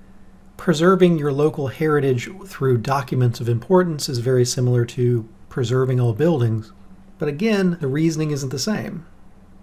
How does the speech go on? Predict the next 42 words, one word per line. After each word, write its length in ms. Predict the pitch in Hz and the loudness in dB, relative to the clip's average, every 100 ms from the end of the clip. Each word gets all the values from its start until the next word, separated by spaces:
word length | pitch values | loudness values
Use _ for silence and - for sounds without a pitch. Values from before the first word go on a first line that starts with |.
| - - - - | -20 -20 -20 -10
There's 240 | - 175 160 | -2 0 2
no 160 | 185 | 0
one 160 | 240 233 | 2 2
in 60 | 202 | 2
this 160 | 190 | 2
argument 500 | 170 156 151 143 139 | 2 0 0 -2 -2
that 120 | 131 | -2
is 140 | 135 123 | -2 -2
opposed 760 | 123 - 165 165 147 127 - | -6 -6 0 0 0 -4 -12
to 220 | - 165 | -8 -4
the 80 | 139 | -4
preservation, 880 | 127 135 123 123 151 131 123 110 110 - - - - - - | -4 -2 0 0 0 -2 -4 -6 -8 -16 -20 -20 -20 -20 -20
so 180 | - 139 | -12 -10
it's 140 | 123 | -4
not 160 | 123 113 | -4 0
our 100 | 123 | 0
match. 440 | 170 185 - - - - - | 0 -2 -8 -16 -20 -20 -18
Go 160 | - 123 | -6 -2
to 80 | 117 | 0
answer 240 | 120 127 | 0 -4
choice 300 | - 151 123 | -4 -4 -2
C. 360 | - - 110 - - - - - - 123 | -2 -4 -8 -14 -20 -20 -20 -20 -18 -10
Now, 80 | |
weirdly, 440 | 131 269 254 190 165 | -4 -2 0 2 2
even 280 | 196 220 226 | 0 -2 0
though 120 | 196 | 2
this 180 | 196 170 | 2 2
answer 300 | 156 147 135 | 0 0 0
is 120 | 123 | 0
about 260 | 117 123 | -2 -4
haircuts, 640 | - 226 226 233 175 123 - - | -6 -4 -4 -4 -4 -4 -10 -12
it's 180 | 143 | -10
exactly 520 | 135 117 123 123 135 117 | -8 -4 -2 -2 0 -2
what 200 | 123 127 | -2 -4
we 120 | 120 | -4
want. 420 | 135 131 - - - - - - - - - - | -4 -8 -14 -20 -20 -20 -20 -20 -20 -20 -16 -4
We 80 | 135 | 0
have 140 | 120 | 2
one 260 | 123 208 214 | 2 4 2
party, 400 | 131 110 123 - - - - - - - | 0 0 -2 -4 -20 -20 -20 -20 -18 -8
the 60 | |
beauticians, 800 | 113 120 - 202 180 117 131 - | -2 -2 0 0 0 -6 -10 -14